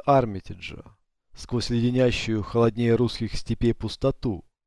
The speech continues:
бесчисленные витки, наматываемые им вокруг Фрисайда. По непонятной причине он воображал его в темном плаще с широко, как крылья огромной летучей мыши,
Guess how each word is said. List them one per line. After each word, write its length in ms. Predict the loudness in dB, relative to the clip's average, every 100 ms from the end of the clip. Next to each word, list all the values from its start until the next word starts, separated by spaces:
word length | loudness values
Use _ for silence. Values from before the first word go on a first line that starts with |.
| _ _ _ _ _
бесчисленные 840 | -6 -4 -2 -2 -2 -4 -4 -2 2
витки, 420 | 0 0 -2 0
наматываемые 840 | 0 2 2 2 0 0 -4 -8
им 240 | -10 -8
вокруг 340 | -4 -2 -4 -6
Фрисайда. 760 | -4 -4 0 0 0 -6 -14 -20 _ _ _ _ _ _ _ _ _ _ -12
По 40 |
непонятной 580 | -6 -2 0 0 -2 -4
причине 580 | -4 -4 -2 0 0 -2 -4
он 140 | -2
воображал 600 | 0 0 2 4 4 4
его 220 | 2 -4
в 100 | -8
темном 340 | -4 -2 -2 4
плаще 540 | 6 6 -2 -4 -4 -8 -20
с 80 | -10
широко, 380 | 0 0 2 0
как 200 | 0 -2
крылья 380 | -2 0 2 2
огромной 500 | 0 0 0 0 -2
летучей 440 | -2 -4 -4 -4
мыши, 420 | -2 -4 -4 -8